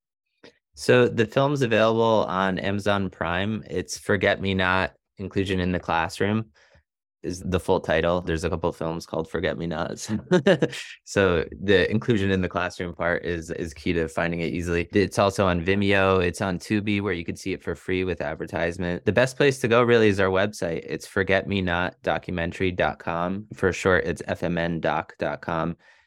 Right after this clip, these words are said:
And there you'll see all our social media links. You can buy a D V D if you'd like. There's also, for educational, there's D V Ds as well for schools and universities.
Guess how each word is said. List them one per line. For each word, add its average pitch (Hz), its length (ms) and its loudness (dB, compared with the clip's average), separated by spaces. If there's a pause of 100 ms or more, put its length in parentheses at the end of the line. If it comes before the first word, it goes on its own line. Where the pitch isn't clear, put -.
And 92 140 0
there 92 120 6
you'll 87 180 2
see 87 160 -2
all 87 140 4
our 82 100 2
social 80 380 -4
media 110 340 2
links. 107 340 -2
You 85 80 -8
can 85 180 -6
buy 78 120 0
a 82 100 0
D 85 160 -6
V 82 120 -2
D 92 180 0
if 90 160 -2
you'd 92 160 -2
like. 90 480 -2
There's 82 300 -2
also, 85 480 0
for - 180 -4
educational, 87 960 -4
there's 78 240 -2
D 85 140 -2
V 85 80 -6
Ds 82 200 -4
as 80 160 0
well 82 640 0
for - 160 -6
schools 82 480 -4
and 82 100 -6
universities. 80 840 -4